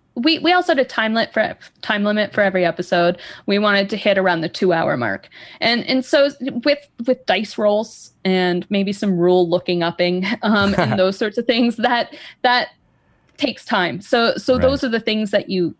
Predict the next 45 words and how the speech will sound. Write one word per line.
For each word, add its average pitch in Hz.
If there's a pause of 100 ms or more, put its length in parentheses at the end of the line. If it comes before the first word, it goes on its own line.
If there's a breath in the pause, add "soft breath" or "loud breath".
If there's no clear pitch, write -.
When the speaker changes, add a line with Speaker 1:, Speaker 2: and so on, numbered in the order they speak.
Speaker 1:
like, -
edit 170
and 190
you 170
cut 165
out. - (320)
And 208
then 196
you 214
need 196
to 208
score 202
it, 120
and 196
you 190
need 190
to -
add 185
sound 208
effects, -
and 165
you, 196 (260)
you, 180 (160)
you 214
know, 180
you 185
need 190
to 185
do 196
noise 202
reduction, 160 (280 loud breath)
and 269
you're 285
bringing 320
in 226
guests 247
who 226
aren't 202
necessarily 185
podcasters. - (120)
Speaker 2:
Hmm. 87
Speaker 1:
So 208
do 233
they 208
have 208